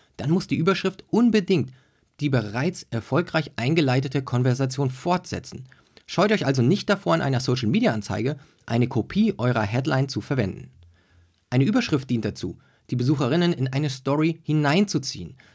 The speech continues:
zum Lesen der Unterüberschrift zu bringen, zum Lesen der Bullet Points zu bringen, zum Ansehen von Bildern und so weiter. Je besser und je schneller wir Nutzerinnen begeistern,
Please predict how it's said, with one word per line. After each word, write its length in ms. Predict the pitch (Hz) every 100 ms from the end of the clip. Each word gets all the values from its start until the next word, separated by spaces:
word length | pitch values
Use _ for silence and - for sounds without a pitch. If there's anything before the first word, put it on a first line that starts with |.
| _
zum 180 | 139
Lesen 300 | 127 170 185
der 100 | 180
Unterüberschrift 800 | 170 170 170 165 156 135 151 -
zu 80 | -
bringen, 300 | 98 90 - _ _
zum 180 | 131 131
Lesen 480 | 139 175 160 165 - _ -
der 80 | 147
Bullet 320 | 131 220 226 -
Points 380 | - 117 98 -
zu 120 | -
bringen, 280 | 110 98 87 - _
zum 200 | - 131
Ansehen 340 | 147 196 175 175
von 220 | 165 139
Bildern 320 | 175 180 117
und 220 | - 196
so 120 | 165
weiter. 280 | 113 92 - _ _ _ _
Je 140 | - 117
besser 460 | 135 190 214 208
und 140 | 131 120
je 80 |
schneller 540 | 110 - 120 185 214 156
wir 140 | 165
Nutzerinnen 580 | 147 156 160 143 147 147
begeistern, 560 | 131 120 135 131 90